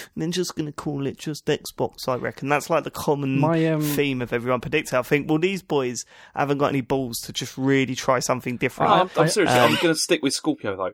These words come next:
Speaker 3: I think they're gonna call it that.
Speaker 1: okay.
Speaker 3: It's, uh,
Speaker 1: All
Speaker 3: yeah.
Speaker 1: right.
Speaker 2: Can, can,
Speaker 3: It's
Speaker 2: can I have a
Speaker 3: terrible,
Speaker 2: secondary
Speaker 3: but, you know.
Speaker 2: answer? And, yeah, I get half a point if it's real.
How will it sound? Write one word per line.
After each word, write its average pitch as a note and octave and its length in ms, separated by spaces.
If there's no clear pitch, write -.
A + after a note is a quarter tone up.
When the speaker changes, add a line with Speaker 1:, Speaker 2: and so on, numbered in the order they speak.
Speaker 3:
I B2 120
think - 180
they're B2 80
gonna A#2+ 160
call A#2 260
it G#2+ 60
that. F#2 180
Speaker 1:
okay. A#2 120
Speaker 3:
It's, - 320
uh, G#2 120
Speaker 1:
All A2+ 120
Speaker 3:
yeah. A#2 60
Speaker 1:
right. A#2 240
Speaker 2:
Can, G3 80
can, F3+ 80
Speaker 3:
It's G3 80
Speaker 2:
can F#3 100
I - 80
have G3+ 80
a F#3+ 60
Speaker 3:
terrible, - 60
Speaker 2:
secondary C#3 400
Speaker 3:
but, A#2 60
you A#2 60
know. A2 80
Speaker 2:
answer? - 180
And, B2 340
yeah, C3+ 140
I C3 40
get B2+ 180
half B2+ 220
a B2 40
point A#2+ 280
if A#2 100
it's - 200
real. C3 360